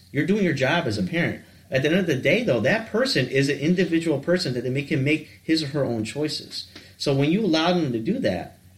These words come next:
they grow so much more because it's my choice. I own that responsibility now. And I can take that and then go on to the next level, which is, like, whatever it may be,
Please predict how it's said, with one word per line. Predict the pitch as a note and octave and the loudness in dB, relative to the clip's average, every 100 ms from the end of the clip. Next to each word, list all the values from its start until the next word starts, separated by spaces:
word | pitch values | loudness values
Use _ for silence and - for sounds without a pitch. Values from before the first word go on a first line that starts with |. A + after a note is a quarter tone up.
| _ | _
they | B2 C#3 | -2 0
grow | D3+ C3+ | 0 0
so | - B2 | 0 -4
much | A#2+ - | -4 -4
more | C3 - - - | -4 -6 -10 -8
because | C3 C3+ | -4 -4
it's | C#3 C3 | -4 -2
my | B2+ C3 | -2 -2
choice. | - E3 B2 A2 | -2 -2 0 -2
I | A2 | -4
own | A#2+ C3+ | -2 0
that | B2 G2+ | 0 -2
responsibility | G#2 - A2 G#2+ F#2 B2+ D3+ G2 | -6 -6 -6 -4 -2 -2 -2 -6
now. | - - - - - - - | -8 -18 -20 -20 -20 -12 0
And | C3 B2+ A#2+ A#2 | 2 2 0 0
I | B2+ | -2
can | B2+ C3 A#2+ - - _ | 0 -2 -2 -8 -20 _
take | - F3+ G#3+ - | -2 2 2 2
that | B2 A#2 A#2 - - - - - - - | 2 0 -2 -10 -20 -20 -20 -20 -20 -4
and | B2 | 0
then | C3+ C3 | 2 4
go | C#3 | 4
on | C#3 C3+ | 2 0
to | B2+ | -2
the | B2 | 0
next | A#2+ A#2+ - | 0 -2 0
level, | F3 C3 G#2 | 0 2 0
which | A#2 B2+ | 0 0
is, | A#2+ - | -2 2
like, | A#2+ A#2+ - | 0 0 -2
whatever | C3 C3+ C3+ | 2 4 4
it | B2+ | 2
may | A#2+ | 2
be, | A2 C3 G#2+ | 0 0 -2